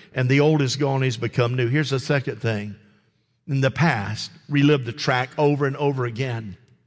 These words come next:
These individuals that I mentioned, and as sad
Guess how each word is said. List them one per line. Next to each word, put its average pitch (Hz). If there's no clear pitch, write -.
These 165
individuals 143
that 135
I 151
mentioned, 131
and 110
as 107
sad 135